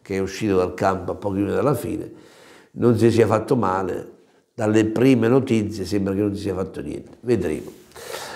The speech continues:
Ci aggiorniamo le prossime ore, soprattutto per parlare della vicenda giuridica, di queste carte sulle quali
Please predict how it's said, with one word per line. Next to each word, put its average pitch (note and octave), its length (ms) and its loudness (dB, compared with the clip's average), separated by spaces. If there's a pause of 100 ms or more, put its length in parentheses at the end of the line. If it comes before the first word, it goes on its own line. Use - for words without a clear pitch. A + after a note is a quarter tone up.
(160)
Ci - 120 6
aggiorniamo D3 500 8
le D3 80 8
prossime C#3+ 460 4
ore, F#3+ 420 8
soprattutto B2 420 2
per B2 140 2
parlare G#2+ 380 0
della G2 220 -2
vicenda F#2+ 760 -2
giuridica, A2+ 1000 -2 (260)
di F#2+ 120 -10
queste F#2+ 320 -4
carte F#2 800 0 (920)
sulle A2 380 4
quali A2+ 580 6